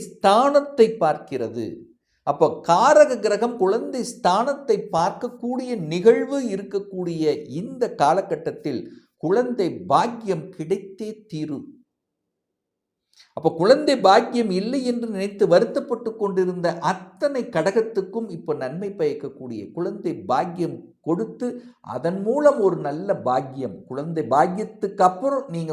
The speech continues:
உங்களுடைய வேலை, தொழில், உங்களுடைய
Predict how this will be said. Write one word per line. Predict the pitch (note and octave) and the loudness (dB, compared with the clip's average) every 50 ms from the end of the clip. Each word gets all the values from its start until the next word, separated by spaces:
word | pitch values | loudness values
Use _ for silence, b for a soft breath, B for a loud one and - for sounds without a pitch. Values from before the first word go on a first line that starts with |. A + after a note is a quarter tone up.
| D3 C#3 | -4 -4
உங்களுடைய | C3 C3+ C3 B2 A#2+ A#2+ A#2+ A#2 A#2 A2 G#2 b b b b b b - G#2+ G#2 | -6 -6 -6 -6 -6 -6 -6 -6 -6 -6 -6 b b b b b b -14 -6 0
வேலை, | B2 D3+ F3 E3 E3 D3 C3+ B2 - - | 2 2 4 4 2 0 -2 -6 -8 -6
தொழில், | - B2 C3 D#3+ E3+ E3 D3 C3+ B2 - - A#2+ | -6 -4 -2 -2 -2 -2 -2 -4 -6 -8 -10 -10
உங்களுடைய | A#2 A#2+ A#2+ A#2+ A#2 A2+ A2+ A2+ | -8 -6 -4 -4 -4 -2 -2 -4